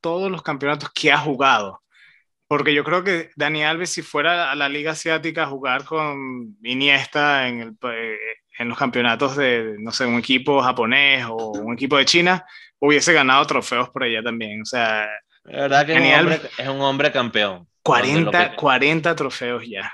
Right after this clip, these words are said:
Speaker 1: cuarenta
Speaker 2: le
Speaker 1: trofeos,
Speaker 2: falta el
Speaker 1: incluyendo la
Speaker 2: Mundial,
Speaker 1: medalla.
Speaker 2: te digo, hoy, hoy te lo digo después de,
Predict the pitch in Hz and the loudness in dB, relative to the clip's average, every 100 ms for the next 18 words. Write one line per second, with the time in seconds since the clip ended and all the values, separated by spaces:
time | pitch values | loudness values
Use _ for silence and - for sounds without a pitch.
0 | - - 113 117 120 135 139 123 110 123 | -12 -8 -4 -4 -4 -6 -6 -8 -4 0
1 | 123 147 143 - 113 139 156 170 113 - | 2 4 2 2 2 4 4 4 -2 -12
2 | - - 131 131 139 139 117 131 135 143 | -18 0 2 4 4 2 4 4 2 0
3 | 135 135 147 139 127 131 139 127 113 - | -2 -2 0 0 0 -2 -2 -2 -4 -8
4 | 110 120 131 123 107 95 87 78 | -8 -4 -2 -2 -2 -8 -14 -20